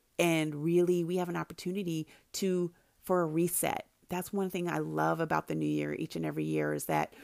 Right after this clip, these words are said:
we're leaving the old into a new, and it's always, it's fun and it's fresh. And people are usually really excited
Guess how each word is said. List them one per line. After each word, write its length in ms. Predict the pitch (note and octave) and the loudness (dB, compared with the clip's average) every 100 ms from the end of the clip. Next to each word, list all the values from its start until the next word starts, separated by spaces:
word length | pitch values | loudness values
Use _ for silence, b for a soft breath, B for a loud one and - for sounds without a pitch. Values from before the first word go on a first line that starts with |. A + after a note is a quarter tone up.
| B - | B -4
we're 160 | F3 E3+ | 0 2
leaving 600 | E3 G3 G3 G3+ G#3 F#3 | 2 2 2 2 2 2
the 160 | E3+ | 2
old 380 | F3+ F#3 F#3+ F#3 | 4 4 2 0
into 400 | - F#3 - G3 | -2 -4 -2 -2
a 80 | E3+ | -2
new, 400 | D#3+ F3 F#3+ G3 | 0 0 0 0
and 140 | F#3+ D#3+ | -2 -4
it's 160 | - - | -6 -2
always, 420 | F#3+ G3 F#3+ - B B | 0 2 2 0 B B
it's 160 | E3+ D#3+ | -4 -4
fun 340 | - F#3 F#3+ | -2 0 2
and 160 | G3 E3+ | 2 0
it's 140 | C#3+ | -2
fresh. 460 | - - F#3+ F#3+ - | -6 2 4 4 0
And 120 | E3+ | -4
people 220 | - G3+ | -2 0
are 60 | F#3+ | 2
usually 340 | F3+ F#3 F#3+ | 0 0 0
really 240 | E3+ F3+ E3+ | 2 2 2
excited 640 | - - F#3 F#3+ F#3+ F#3 | 2 0 2 4 4 2